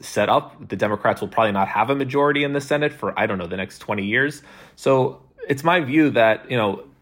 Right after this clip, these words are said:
uh, Senator Feinstein should obviously step aside, and they should find someone to replace her who can actually vote on things. And so,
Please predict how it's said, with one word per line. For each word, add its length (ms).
uh, 220
Senator 360
Feinstein 460
should 120
obviously 720
step 260
aside, 640
and 300
they 120
should 200
find 280
someone 340
to 480
replace 420
her 180
who 140
can 120
actually 360
vote 220
on 160
things. 360
And 200
so, 400